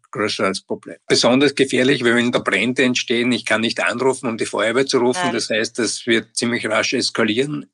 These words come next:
Speaker 1: äh, vom Brand her. Und wenn es ein Wasserversorgungsproblem vielleicht in der Region auch noch gibt, dann kann das möglicherweise gar nicht gelöscht werden und dann drohen Großbrände, ne?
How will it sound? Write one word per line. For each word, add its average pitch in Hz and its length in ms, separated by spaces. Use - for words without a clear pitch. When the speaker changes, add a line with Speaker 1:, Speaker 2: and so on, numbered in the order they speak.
Speaker 1:
äh, - 140
vom 123 180
Brand 117 400
her. 123 240
Und 110 220
wenn 117 140
es 113 100
ein 110 100
Wasserversorgungsproblem 113 1400
vielleicht 107 280
in 117 100
der 110 100
Region 107 400
auch 107 220
noch 117 240
gibt, - 260
dann 107 140
kann 107 180
das 110 160
möglicherweise 107 400
gar 113 140
nicht 110 160
gelöscht 104 420
werden 107 180
und 107 120
dann 104 240
drohen 104 320
Großbrände, - 800
ne? - 120